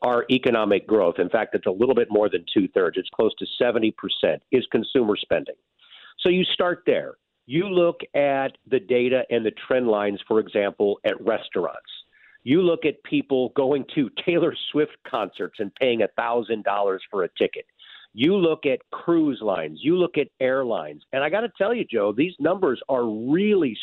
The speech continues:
strong. And that's why I talked about this somewhat bifurcated market. It's, it, e-, economy. It's really interesting. I know that people like to talk about the haves and have-nots, but man, it really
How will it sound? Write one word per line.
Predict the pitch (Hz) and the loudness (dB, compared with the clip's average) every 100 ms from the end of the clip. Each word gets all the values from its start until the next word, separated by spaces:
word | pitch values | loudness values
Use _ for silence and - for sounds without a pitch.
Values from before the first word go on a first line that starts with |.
| - | -6
strong. | 151 170 123 82 82 - - - - | -2 0 0 -4 -8 -18 -20 -18 -4
And | 143 | -2
that's | 196 220 | 0 0
why | 233 208 | 0 0
I | 202 | -4
talked | 185 185 196 | -8 -4 -4
about | 165 165 165 | -2 -4 -2
this | 160 147 - _ _ _ - | -2 -2 -8 _ _ _ -4
somewhat | 190 220 156 127 | 0 0 0 -4
bifurcated | 151 185 180 - - 165 139 | -2 -2 -4 -10 -2 -2 0
market. | 127 175 - 101 | 0 -2 -2 -4
It's, | - - | -6 -2
it, | 135 131 | -2 0
e-, | 120 113 | -2 2
economy. | 127 - 160 156 104 | 0 0 -2 0 0
It's | 90 - | -2 0
really | 123 175 196 - | 0 2 0 -2
interesting. | 156 180 - 104 87 - 98 | -4 -4 -4 -4 -4 -6 -4
I | 110 | 0
know | 143 190 165 | 2 2 2
that | 131 _ _ | -2 _ _
people | - 160 143 | -8 -2 0
like | 135 - | 0 -4
to | 120 | -6
talk | 131 131 | -6 -4
about | 120 113 113 | -2 -2 -2
the | 104 | -4
haves | - 120 127 117 | -2 -2 -2 -2
and | 107 | -2
have-nots, | 113 104 98 127 113 82 - _ - _ _ - | 0 -2 0 -2 0 -4 -10 _ -20 _ _ -2
but | 135 131 | -2 0
man, | 175 233 | 0 2
it | 165 - | 0 -4
really | 143 214 233 202 160 | -2 2 4 2 0